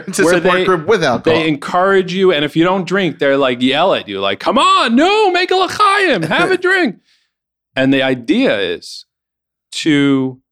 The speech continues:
Speaker 2: try to, uh, go beneath the external, and alcohol will get rid of all the bullshit,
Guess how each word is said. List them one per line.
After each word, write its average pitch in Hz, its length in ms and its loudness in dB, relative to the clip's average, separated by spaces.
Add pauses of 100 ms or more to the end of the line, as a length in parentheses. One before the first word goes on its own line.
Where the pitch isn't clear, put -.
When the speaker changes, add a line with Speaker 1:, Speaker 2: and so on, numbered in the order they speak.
(500)
Speaker 2:
try 180 460 0
to, 165 520 -2 (720)
uh, 131 400 0 (720)
go 160 680 2 (180)
beneath 165 680 0 (240)
the 127 640 -2 (280)
external, 143 840 -4 (1120)
and 120 300 -2
alcohol 131 960 0
will 123 180 0
get 120 280 -2
rid 143 160 0
of 127 120 -6
all 131 180 2
the 107 80 -4
bullshit, 165 520 -2